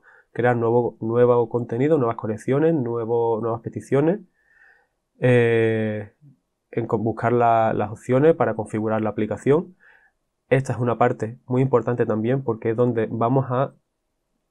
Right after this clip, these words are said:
definir las colecciones y las peticiones que se incluirán en esas colecciones. Ya dijimos antes que,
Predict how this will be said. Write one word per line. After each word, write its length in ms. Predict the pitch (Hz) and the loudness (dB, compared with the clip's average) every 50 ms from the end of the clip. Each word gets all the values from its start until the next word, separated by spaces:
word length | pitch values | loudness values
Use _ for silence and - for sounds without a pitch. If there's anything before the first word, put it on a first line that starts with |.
| _ _ | _ _
definir 640 | - 120 127 120 - - 120 113 120 127 139 139 139 - | -6 -4 -4 -4 -2 -4 -2 0 2 2 2 2 0 -4
las 200 | 117 113 110 110 | -4 -4 -4 -4
colecciones 560 | - 113 107 107 110 - 127 135 131 123 - | -4 -4 -4 -4 -2 0 0 2 2 0 -2
y 80 | - 120 | -2 -4
las 120 | 113 110 | -6 -4
peticiones 520 | - 117 107 - 104 - - 131 135 127 - | -6 -8 -8 -8 -6 -2 0 0 0 0 -2
que 80 | - | -4
se 100 | - - | -8 -10
incluirán 380 | 107 - 104 104 107 123 123 117 | -10 -8 -8 -6 -4 -2 -2 -2
en 80 | 107 107 | -2 -4
esas 180 | 107 - 131 | -4 -6 -8
colecciones. 640 | 131 - 123 120 113 - - 131 139 151 160 165 165 165 139 | -6 -4 -4 -4 -4 -2 -2 0 0 2 0 -2 -2 -6 -8
Ya 200 | 117 117 117 110 | -6 -4 -4 -4
dijimos 360 | 113 113 - 120 117 113 110 | -4 -4 -4 -4 -2 -2 -2
antes 240 | 113 113 - 135 131 | -4 -2 -4 -4 -4
que, 380 | - - 117 110 107 104 - | -2 -2 -2 -2 -2 -6 -8